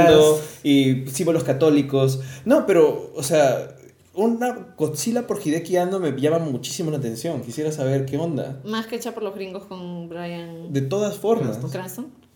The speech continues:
Speaker 1: No, de todas formas.
Speaker 2: Casi le digo Bryan Hiddleston.
Speaker 1: <laughs> Una mezcla entre los dos.
Speaker 2: <laughs> A la brother.
Speaker 1: Ya, pero ese Godzilla me parece súper paja.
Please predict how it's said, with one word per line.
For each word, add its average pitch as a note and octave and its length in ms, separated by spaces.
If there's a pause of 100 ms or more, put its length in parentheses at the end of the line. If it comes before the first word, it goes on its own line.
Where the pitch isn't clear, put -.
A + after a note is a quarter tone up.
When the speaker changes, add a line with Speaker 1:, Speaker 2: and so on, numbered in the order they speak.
Speaker 1:
No, F#3 240
de D3+ 80
todas G#3 260
formas. F#3+ 320 (180)
Speaker 2:
Casi A3 180
le F#3+ 100
digo F#3+ 160
Bryan F#3 300
Hiddleston. - 440 (800)
Speaker 1:
<laughs> E4+ 920
Una E3 120
mezcla D#3+ 380
entre C3+ 180
los C3 180
dos. B2+ 260 (400)
Speaker 2:
<laughs> - 420
A A3 220
la - 200
brother. - 400
Speaker 1:
Ya, E3+ 160
pero D#3 140
ese G#3 240
Godzilla A3 360
me F3 120
parece D3+ 280
súper C#3 380
paja. - 320